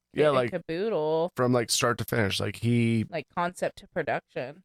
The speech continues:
Speaker 1: Concept to production. And, like, the artwork and everything. Uh, Mary and I, we were hanging out, talking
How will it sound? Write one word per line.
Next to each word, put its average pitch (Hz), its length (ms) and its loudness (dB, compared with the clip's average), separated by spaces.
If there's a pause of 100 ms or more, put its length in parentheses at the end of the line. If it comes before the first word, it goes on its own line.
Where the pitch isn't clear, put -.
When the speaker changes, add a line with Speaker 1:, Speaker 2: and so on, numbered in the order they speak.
Speaker 1:
Concept 117 440 0
to - 60 -14
production. 127 440 -4
And, 110 380 2
like, 107 160 0
the 101 80 -10
artwork 117 600 2
and 110 80 -4
everything. 113 640 0 (540)
Uh, 107 200 0
Mary 117 200 2
and 123 80 2
I, 117 100 2
we 120 120 0
were 104 160 0
hanging 107 260 -2
out, 107 240 -2
talking 104 200 -12